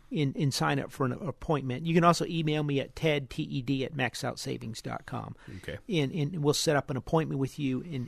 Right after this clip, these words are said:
Speaker 1: and go over your financial situation, see how you're set for retirement. Uh, and, uh,
Speaker 2: This is not water you should tread alone, in other
Speaker 1: Yeah.
Speaker 2: words.
Speaker 1: And we're not,
Speaker 2: <laughs>
Speaker 1: we're, by the way, we're not real heavy invest. We're, we, we're just
Speaker 2: Right.
Speaker 1: now looking at some stuff in China. So
Speaker 2: Okay.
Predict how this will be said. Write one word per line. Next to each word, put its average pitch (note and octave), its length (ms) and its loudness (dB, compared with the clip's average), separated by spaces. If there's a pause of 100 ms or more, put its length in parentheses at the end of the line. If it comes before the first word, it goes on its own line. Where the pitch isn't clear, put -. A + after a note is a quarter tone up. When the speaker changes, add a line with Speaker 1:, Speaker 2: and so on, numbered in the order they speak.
Speaker 1:
and C#3 280 -6
go D#3+ 220 6
over D3+ 160 4
your D3+ 180 4
financial D3 540 -2
situation, C3+ 680 -2
see D3 240 -2
how D3+ 180 2
you're C3+ 240 0
set - 320 -2
for - 160 -4
retirement. C3 640 -2 (540)
Uh, C3+ 240 4 (840)
and, B2+ 420 2
uh, B2 220 0
Speaker 2:
This D3+ 240 4
is B2 100 6
not B2 200 8
water B2+ 240 10
you G2 120 4
should F#2+ 220 0
tread A#2+ 240 6
alone, G#2+ 340 4
in F2+ 120 2
other D#3+ 80 8
Speaker 1:
Yeah. C3+ 80 8
Speaker 2:
words. - 260 6
Speaker 1:
And B3+ 80 12
we're E4 80 10
not, E4 260 10
Speaker 2:
<laughs> - 0 -
Speaker 1:
we're, B3+ 200 8
by A3+ 140 10
the C#4+ 80 6
way, B3 100 8
we're F3+ 120 8
not B3+ 240 6
real D#3 120 6
heavy D3 340 2
invest. C3 380 -2
We're, F3 140 6
we, E3+ 260 0
we're D3 420 2
just F#3 300 8
Speaker 2:
Right. E3 80 2
Speaker 1:
now D#3 200 4
looking C#3+ 380 0
at - 100 -8
some B2+ 140 -2
stuff - 320 -2
in B2+ 100 -2
China. A#2+ 400 -4
So D3+ 180 -2
Speaker 2:
Okay. D3 100 -4